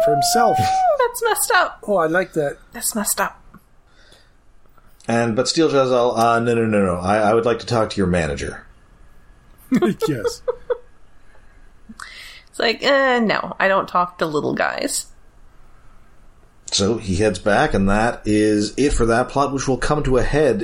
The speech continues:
Speaker 3: in the next episode.
Speaker 1: Yay.
Speaker 2: We're getting
Speaker 3: And
Speaker 2: there.
Speaker 3: cut, and cut back to the co-, cut back to the cave, and alas, the relaxation alcoves are now prison cells. I, I feel like I'm in the, I'm watching the end of an episode of The Flash or something.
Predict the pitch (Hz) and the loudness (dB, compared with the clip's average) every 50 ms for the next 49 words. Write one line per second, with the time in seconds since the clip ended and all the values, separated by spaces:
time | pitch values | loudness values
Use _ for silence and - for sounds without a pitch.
0 | - - 110 107 107 107 104 104 101 117 127 135 - - - 117 131 135 143 127 | -2 -2 0 0 2 2 2 2 2 2 0 0 0 -2 0 0 0 0 0 0
1 | - - - - - - - - - - - - - - - - - - - - | 2 2 4 4 2 0 -2 -4 -6 -6 -6 -4 -4 -2 0 0 0 0 -2 0
2 | - - - - - - - - - - - 156 156 160 160 156 151 151 143 131 | 0 0 0 -2 -4 -2 -2 -2 0 0 2 2 2 2 0 0 0 0 0 0
3 | - - 151 160 160 180 202 - 196 190 175 175 165 165 160 170 - - - - | 0 0 0 0 2 2 2 2 2 0 2 2 2 2 0 0 -2 -2 -2 0
4 | - - - - - - - - - - - - - 98 95 90 - - 151 143 | 2 2 2 0 0 0 0 0 0 0 0 0 0 0 2 2 2 2 2 0
5 | 143 143 135 139 139 - 117 117 110 - - 147 139 127 120 113 107 107 - - | 2 2 2 2 0 0 -2 -4 -2 0 0 2 4 4 6 4 4 2 0 -6
6 | - - 151 143 143 143 135 135 131 - - - 160 139 117 113 113 - 127 117 | -6 -4 -4 0 0 0 0 0 -2 -2 0 2 2 2 2 2 0 0 0 2
7 | 110 107 110 120 127 131 127 131 135 127 - - - - 110 107 101 110 117 131 | 2 4 4 4 4 4 4 2 2 0 0 -2 -2 0 0 0 0 2 2 2
8 | 127 123 120 - - 127 120 107 113 110 113 120 120 - 110 101 92 87 85 87 | 2 2 0 2 2 0 0 2 0 2 2 2 0 2 2 2 2 2 0 0
9 | 87 - - - - - - - - - 104 107 107 110 113 113 - - 180 170 | -4 -4 -6 -6 -10 -16 -20 -16 -6 -2 0 0 2 2 0 0 0 2 2 2
10 | 120 - - 104 101 - 104 92 80 73 - - - - - - - - - - | 2 2 0 0 2 2 2 2 2 0 0 0 0 0 -2 -4 -4 -4 -2 -2
11 | - - - - 92 - 139 131 127 131 127 123 113 110 110 110 107 107 113 104 | -2 -2 -2 -2 0 2 2 2 2 2 2 2 2 2 2 2 0 0 0 0
12 | 104 107 107 113 120 120 - 107 113 110 113 107 101 107 113 110 - - 120 104 | 0 0 2 2 0 0 0 0 2 2 2 2 2 2 0 0 0 0 0 0
13 | 98 90 90 - - 107 101 101 101 107 95 - 95 85 - - 78 - - - | 0 -2 -2 -2 0 0 2 2 2 2 2 2 2 2 2 2 2 2 0 0
14 | - | 2